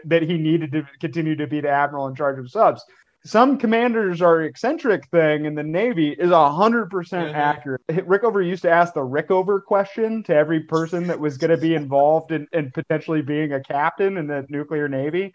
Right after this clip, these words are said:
Speaker 1: And he'd walk in and he, he did things like saw off the fronts of the, of the chairs so that they would feel uncomfortable already,
Speaker 2: <laughs>
Speaker 1: like, you know, or, like, they, he'd have all candidates wait in a broom closet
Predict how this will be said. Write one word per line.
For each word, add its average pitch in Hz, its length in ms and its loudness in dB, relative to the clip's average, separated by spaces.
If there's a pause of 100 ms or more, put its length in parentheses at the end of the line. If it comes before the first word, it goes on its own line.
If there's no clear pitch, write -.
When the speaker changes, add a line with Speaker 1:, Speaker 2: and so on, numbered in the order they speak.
Speaker 1:
And 175 100 2
he'd 180 160 6
walk 160 440 2
in 202 260 0
and 175 200 -2
he, 190 200 -4
he 180 160 -2
did 233 240 -6
things 247 260 4
like 175 160 2
saw - 220 -2
off 190 380 4
the 165 80 -8
fronts 160 440 -6
of 147 160 -4
the, 143 320 -2
of 143 220 -4
the 139 80 -6
chairs 165 680 -6
so 180 120 -10
that 156 180 -4 (220)
they 156 120 -4
would 135 180 -10
feel 175 420 0
uncomfortable 170 800 0
already, 175 600 0
Speaker 2:
<laughs> 170 100 -4
Speaker 1:
like, 156 120 -4
you 156 80 -8
know, 156 160 -2
or, 147 280 2 (340)
like, 156 240 2
they, 156 260 2
he'd 151 360 -2
have 165 580 4
all 160 220 2
candidates 165 500 -2
wait 165 140 -2
in 156 80 -8
a 139 40 -4
broom 151 440 -6
closet 180 560 -2